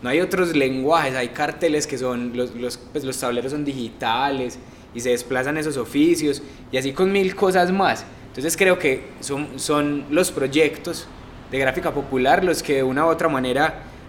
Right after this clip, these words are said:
han, pues, se han, se han cargado esa responsabilidad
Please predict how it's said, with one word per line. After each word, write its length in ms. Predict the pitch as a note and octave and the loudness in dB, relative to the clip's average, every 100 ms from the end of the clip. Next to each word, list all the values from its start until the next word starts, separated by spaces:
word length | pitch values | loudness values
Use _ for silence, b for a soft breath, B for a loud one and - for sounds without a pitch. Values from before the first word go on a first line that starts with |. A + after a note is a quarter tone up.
| B - - - | B -18 -10 -4
han, 340 | C3+ C3+ - | -2 -4 -2
pues, 280 | F3+ F3 - | 0 0 0
se 80 | C#3+ | 0
han, 200 | C#3+ C#3+ C3+ | -2 -6 -6
se 140 | D#3+ | -2
han 160 | C#3+ C#3 | -2 0
cargado 500 | F#3 F3+ F3 F#3+ F3 | 2 2 6 8 8
esa 140 | E3 | 6
responsabilidad 1160 | D3+ C3+ - C3+ B2+ B2+ B2+ A#2+ A#2+ C3 F3+ G3+ | 0 -2 -4 -4 0 2 2 0 0 2 2 0